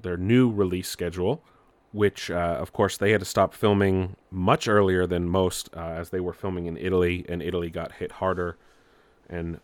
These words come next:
worse than a lot of other countries did earlier in the year. So they're looking to go back to, uh, filming in September. Uh, Ridley Scott was giving an interview, and he says that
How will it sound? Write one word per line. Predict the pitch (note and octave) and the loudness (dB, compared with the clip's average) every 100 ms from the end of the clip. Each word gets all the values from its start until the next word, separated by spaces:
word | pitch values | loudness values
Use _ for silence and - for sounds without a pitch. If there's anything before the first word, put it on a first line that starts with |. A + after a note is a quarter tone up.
| - | -16
worse | F2 F2 G#2 F2+ - - | -8 2 2 2 -4 -10
than | F2+ F2 | -8 -6
a | E2+ | -4
lot | D#2+ | -4
of | E2 | -6
other | E2+ E2 | -6 -6
countries | - E2+ E2 E2 D#2 | -8 -8 -8 -10 -10
did | F#2 E2 D#2 - _ _ _ _ | -6 -6 -8 -14 _ _ _ _
earlier | F2 E2+ E2 D#2+ | -6 -4 -4 -4
in | |
the | E2 | -6
year. | E2 E2 D#2+ D2+ - | -6 -6 -8 -12 -16
So | - E2 | -10 -8
they're | E2+ E2+ E2+ E2+ - | -4 -2 -4 -6 -8
looking | F2 - F2 | -8 -6 -6
to | - F2 | -6 -8
go | E2+ E2 | -6 -4
back | E2+ E2 - - | -4 -8 -10 -20
to, | - F2 E2 D#2+ E2 _ _ _ _ _ _ _ _ _ _ | -8 -6 -4 -6 -10 _ _ _ _ _ _ _ _ _ _
uh, | D#2+ D#2+ | -8 -8
filming | - - F2+ E2+ E2 | -10 -4 -2 0 -4
in | D#2+ | -6
September. | - - E2 D2+ D2+ _ _ _ _ _ _ _ _ | -10 -10 -8 -8 -10 _ _ _ _ _ _ _ _
Uh, | - E2+ F2 | -8 -6 4
Ridley | C#3 C3+ | 4 4
Scott | - D3 C3+ - | 4 6 6 4
was | A#2 | -2
giving | B2 A#2 A#2+ | 0 2 2
an | A2+ | 4
interview, | A2+ A2+ A2+ A2+ G#2+ G#2+ G#2+ - _ _ - | 4 4 4 4 4 0 -8 -20 _ _ 0
and | F#2+ F#2 F#2 F2+ | 2 4 2 -2
he | G2+ | -4
says | - G#2+ G2+ G2 - | 0 4 4 2 0
that | F#2 F#2 F#2 | 2 2 0